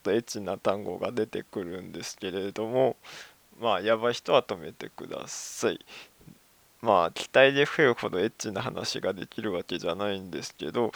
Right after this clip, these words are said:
アンドロイドの、が、自分のタイプのアンドロイドがいたら彼氏にしたいかどうかっ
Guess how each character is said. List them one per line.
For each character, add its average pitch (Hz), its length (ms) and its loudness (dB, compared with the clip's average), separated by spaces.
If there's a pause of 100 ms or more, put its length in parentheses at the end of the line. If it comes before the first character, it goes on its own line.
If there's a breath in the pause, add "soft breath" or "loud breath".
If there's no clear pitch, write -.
(320 loud breath)
ア 117 180 8
ン 120 140 0
ド 120 140 2
ロ 123 180 4
イ 110 140 0
ド 95 260 0
の、 123 480 4 (720 loud breath)
が、 135 400 12 (300)
自 131 160 -2
分 127 200 2
の 120 120 4
タ 131 180 10
イ 123 60 4
プ - 200 -2
の 143 180 10
ア 107 100 12
ン 107 100 0
ド 110 120 6
ロ 110 180 8
イ 101 40 0
ド 92 180 0
が 90 160 6
い 90 80 0
た 120 200 8
ら 104 140 10
彼 110 320 4
氏 - 180 -6
に 82 200 -8
し - 80 -8
た 101 200 6
い 92 60 2
か 85 200 2
ど 90 240 -2
う - 120 -10
か 123 120 4
っ 139 80 0